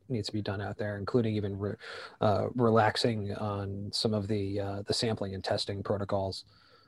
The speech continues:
um, where they, they allow for what is considered performance-based testing, or also they allow states to. So that, that's where,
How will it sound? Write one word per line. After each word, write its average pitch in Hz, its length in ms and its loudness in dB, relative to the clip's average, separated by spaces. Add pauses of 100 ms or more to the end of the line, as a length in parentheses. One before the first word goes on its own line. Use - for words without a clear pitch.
(260)
um, 104 420 -6 (460)
where 113 180 2
they, 104 240 0
they 120 140 6
allow 107 320 8
for 104 180 0
what 104 160 0
is 101 100 -4
considered 104 440 0
performance-based 101 920 -2 (180)
testing, 104 360 2
or 104 140 0
also 98 560 2
they 113 120 2
allow 101 220 4
states 98 380 0
to. 101 260 2 (360)
So 131 100 6
that, 127 220 4
that's 147 240 8
where, 123 420 8